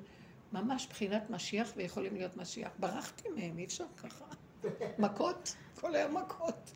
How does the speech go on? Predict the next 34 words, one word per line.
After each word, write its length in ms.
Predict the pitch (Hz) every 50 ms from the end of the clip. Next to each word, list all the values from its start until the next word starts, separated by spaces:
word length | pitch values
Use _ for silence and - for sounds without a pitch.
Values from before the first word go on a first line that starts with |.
| - - - - - - - - - - - - - -
מי 100 | 226 262
רוצה 280 | - 392 392 - 403 440 440
את 60 | 415
זה 80 | - 269
בכלל? 300 | 190 208 - - - 214 185 202
רבו 140 | 226 277
שרי 260 | 226 - 330 330 226 220
אומר, 180 | 214 214 214
"אל 60 | 214
תבקשו 440 | 220 - 262 - - - - 254 233
משיח." 340 | 220 - - - 226 208 - - - - - - - - - - - - -
<coughs> 500 | 403 - - - 294 - - 269 233 202
תבקשו 480 | - 226 185 - - - 262 240 254 240
גאולה, 420 | 180 202 214 220 240 320 370 269 - - - - - - - 226
גאולה 240 | 220 226 240 262 302
פרטית, 460 | - - 254 233 - - 196 175 -
משיח 360 | 226 - - 381 359 - -
הפרט. 300 | 339 - - 262 240 226 - - - - - - - - - - - -
אז 120 | 220 214 226
אני 240 | 233 269 381 415
מתוך 360 | 403 311 - - 285 302 - 320
עצמי 240 | 320 - 311 349
מוכנה, 440 | 294 233 226 - 247 254 247 285 269 - - - - - - - -
זה 100 | 208 202
הדרך 320 | 190 170 - 196 - - -
שיש 220 | - 226 185 -
בה 100 | - 180
הרבה 240 | 160 160 151 185 233
סבל, 580 | 233 - - - 330 370 370 359 269 180 175 - - - - - - - - - - - - - - - - - - - -
כי 80 | 226
את 40 | 214
צריכה 200 | - - - 196
לוותר 440 | - 247 - 196 202 - 220 190 196
על 80 | 180